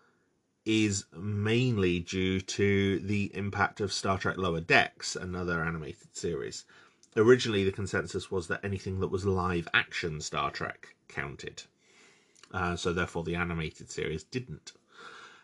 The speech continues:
However, since then we've had not only a couple of animated Star Trek short treks, which are generally considered canon. Um, they're the supporting, um, shorts that accompany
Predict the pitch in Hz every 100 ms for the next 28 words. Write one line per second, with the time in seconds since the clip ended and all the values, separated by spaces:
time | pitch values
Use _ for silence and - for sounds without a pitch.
0 | - 107 101 98 127 110 101 90 92 90
1 | 95 87 110 82 104 98 92 85 101 -
2 | 101 104 87 - 107 101 92 90 - 87
3 | - - - 90 - - - 131 123 -
4 | 87 85 - - 76 - 80 87 82 80
5 | - 85 80 76 - - 82 82 120 160
6 | - - - 85 87 85 82 87 85 -
7 | 107 - 95 87 85 78 76 73 - -
8 | 87 85 82 80 - - 110 90 85 -
9 | - - - 87 82 82 80 78